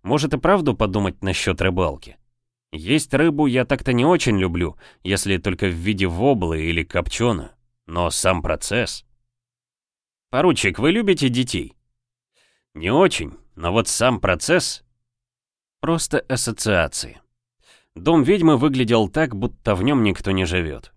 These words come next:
Над трубой не курится дымок, свет в огне не горит.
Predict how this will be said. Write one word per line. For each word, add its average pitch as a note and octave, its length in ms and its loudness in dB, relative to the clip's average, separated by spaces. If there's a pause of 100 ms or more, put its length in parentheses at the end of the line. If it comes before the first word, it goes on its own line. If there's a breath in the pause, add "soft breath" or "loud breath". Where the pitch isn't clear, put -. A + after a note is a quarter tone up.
(260)
Над F#2+ 280 -4
трубой B2+ 400 4
не F#2+ 140 4
курится G2 460 0
дымок, F2+ 540 -2 (120)
свет D#3+ 380 -2
в G#2+ 60 0
огне G2+ 260 2
не G#2+ 140 2
горит. F2+ 420 -2